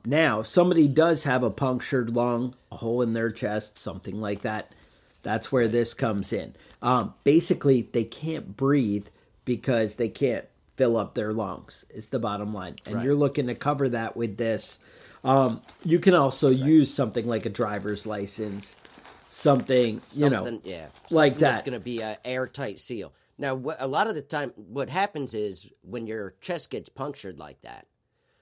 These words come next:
Speaker 2: what's happening is the space between your lungs and your chest is filling with air.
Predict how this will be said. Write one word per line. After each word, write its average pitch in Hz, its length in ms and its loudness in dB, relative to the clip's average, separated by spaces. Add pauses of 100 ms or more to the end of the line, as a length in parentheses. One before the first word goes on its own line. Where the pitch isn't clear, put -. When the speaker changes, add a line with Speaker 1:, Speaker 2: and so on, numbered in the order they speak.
(120)
Speaker 2:
what's 117 220 -8
happening 151 400 -2
is 110 360 -8 (920)
the 101 340 -6
space - 400 -6
between 151 500 -8
your 131 180 -4
lungs 135 460 -4
and 110 160 -6
your 104 100 -10
chest 139 380 -8
is 92 140 -12
filling 85 320 -14
with 71 160 -20
air. 67 260 -16